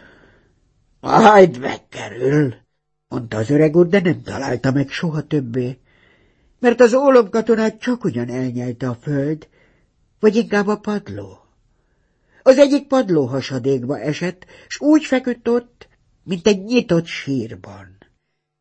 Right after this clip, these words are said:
Beesteledett, a kisfiú hazament, eltelt a hét, aztán még néhány hét. Jégvirágos lett az ablak,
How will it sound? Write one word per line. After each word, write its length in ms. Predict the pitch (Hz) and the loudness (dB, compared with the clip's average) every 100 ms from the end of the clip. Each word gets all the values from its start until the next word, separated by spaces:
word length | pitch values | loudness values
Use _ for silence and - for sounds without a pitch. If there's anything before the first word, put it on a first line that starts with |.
| _ _ _ _ _ _ _ _ _ _ _ _ _ | _ _ _ _ _ _ _ _ _ _ _ _ _
Beesteledett, 1400 | 117 160 160 143 - 156 147 147 147 160 156 _ - _ _ _ _ _ _ | -4 2 2 0 -2 -2 -2 -2 -4 -4 -8 _ -20 _ _ _ _ _ _
a 120 | - | -14
kisfiú 460 | - 139 - 120 104 | -6 -6 -6 -8 -10
hazament, 800 | 120 135 135 127 123 123 - - _ _ _ _ _ _ - | -6 -4 -2 -2 -4 -6 -14 -20 _ _ _ _ _ _ -2
eltelt 460 | 254 247 175 135 | 0 0 -2 -4
a 60 | 107 | -8
hét, 500 | 98 - 180 180 175 | -12 -4 0 0 -2
aztán 420 | 127 - 131 123 | -6 -8 -10 -10
még 400 | 117 135 131 110 | -8 -6 -6 -6
néhány 440 | 107 107 107 113 131 | -10 -10 -10 -12 -14
hét. 640 | 104 110 104 - _ _ _ _ _ _ _ _ _ _ | -14 -14 -14 -18 _ _ _ _ _ _ _ _ _ _
Jégvirágos 840 | - 254 254 196 196 180 156 143 147 | 0 2 2 4 4 4 2 -2 -4
lett 220 | 139 - | -8 -8
az 140 | 120 | -10
ablak, 680 | 123 143 139 143 143 - | -8 -10 -8 -8 -10 -14